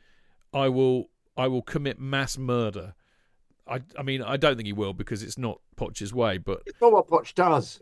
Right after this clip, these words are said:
Speaker 1: No, it's not what he does, but he doesn't deserve to start. Petrovic has been excellent for us, and if he drops Petrovic for that twat Sanchez, I shall have the fucking raving hump.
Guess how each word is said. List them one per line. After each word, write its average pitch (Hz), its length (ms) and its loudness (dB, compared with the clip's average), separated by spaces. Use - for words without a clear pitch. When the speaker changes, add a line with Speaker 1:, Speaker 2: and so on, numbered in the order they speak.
Speaker 1:
No, 120 160 -2
it's 107 240 -2
not 127 120 0
what 104 120 0
he 98 80 -2
does, 104 280 2
but - 200 -2
he 160 60 0
doesn't 143 260 0
deserve 110 380 2
to 90 100 -10
start. 92 440 -4
Petrovic 131 420 0
has 107 80 -8
been 110 220 -2
excellent - 480 0
for 90 160 -6
us, 95 160 -4
and 113 80 -2
if 113 80 0
he 131 80 2
drops 175 320 6
Petrovic 123 560 4
for 120 100 0
that 101 220 0
twat - 340 2
Sanchez, 92 540 -2
I 104 140 0
shall 104 200 -4
have 110 160 0
the - 100 -8
fucking 113 400 -4
raving 104 340 4
hump. 90 320 -2